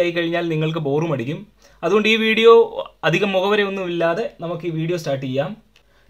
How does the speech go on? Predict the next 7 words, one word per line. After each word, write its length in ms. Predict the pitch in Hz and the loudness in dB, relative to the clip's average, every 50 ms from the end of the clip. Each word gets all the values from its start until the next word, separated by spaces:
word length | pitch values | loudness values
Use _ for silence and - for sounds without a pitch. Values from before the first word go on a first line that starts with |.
| - | 0
രണ്ടാമത്തെ 380 | 190 196 208 247 247 262 269 254 | 2 4 4 4 4 4 4 4
ക്വസ്റ്റ്യൻ 240 | 233 226 247 233 208 208 | 4 4 2 0 -2 -2
ഇങ്ങനെയാണ്. 340 | 214 202 185 147 131 135 151 185 - - _ _ _ _ _ _ _ _ - 202 220 | -2 0 0 0 0 0 -2 -4 -6 -12 _ _ _ _ _ _ _ _ -6 -4 -2
ഈ 20 | 226 226 | -2 0
ക്രിയകൾ 320 | 226 233 240 233 240 247 226 208 | 2 2 4 4 4 2 2 0
നോക്കുക, 240 | 185 170 165 180 202 214 196 | -2 2 4 2 2 2 0
ഇതിനകത്ത് 280 | 180 180 190 190 185 | -4 -2 -2 -2 -2